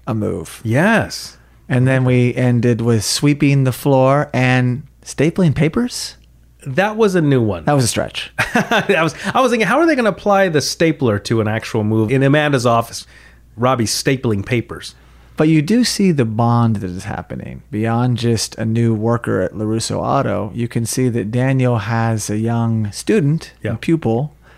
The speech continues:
Speaker 1: very eager in Robbie.
Speaker 2: Almost a surrogate son, if you will, right? Because we haven't seen or heard much from Anthony.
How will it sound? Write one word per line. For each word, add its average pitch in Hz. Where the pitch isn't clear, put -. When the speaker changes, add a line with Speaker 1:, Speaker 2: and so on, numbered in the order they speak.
Speaker 1:
very 131
eager 117
in 117
Robbie. 135
Speaker 2:
Almost 294
a 143
surrogate 180
son, 180
if 202
you 208
will, 196
right? 175
Because 156
we 180
haven't 220
seen 202
or 120
heard 170
much 147
from 156
Anthony. 151